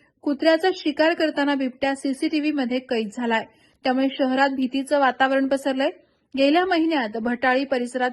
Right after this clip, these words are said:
फिरणारा बिबट्या सीसीटीव्ही कॅमेऱ्यामध्ये कैद झाला होता, तर दोनच दिवसांपूर्वी रत्नागिरी शहरामध्ये सुद्धा बिबट्याचा मुक्त संचार झालेला पाहायला मिळाला होता.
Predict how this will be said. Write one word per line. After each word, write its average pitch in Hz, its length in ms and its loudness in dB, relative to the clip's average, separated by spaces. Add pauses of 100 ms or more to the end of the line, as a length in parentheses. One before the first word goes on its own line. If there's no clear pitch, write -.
फिरणारा 240 340 -2
बिबट्या 240 400 -2 (360)
सीसीटीव्ही 320 500 0
कॅमेऱ्यामध्ये 247 600 0
कैद 226 360 -2
झाला 269 180 0
होता, 262 280 0 (460)
तर 302 160 4
दोनच 294 520 2
दिवसांपूर्वी 285 640 0 (220)
रत्नागिरी 294 520 2
शहरामध्ये 302 580 0
सुद्धा 285 220 -2
बिबट्याचा 254 580 -2
मुक्त 294 320 -2
संचार 240 480 -2
झालेला 226 360 -4
पाहायला 262 360 0
मिळाला 220 300 0
होता. 214 260 0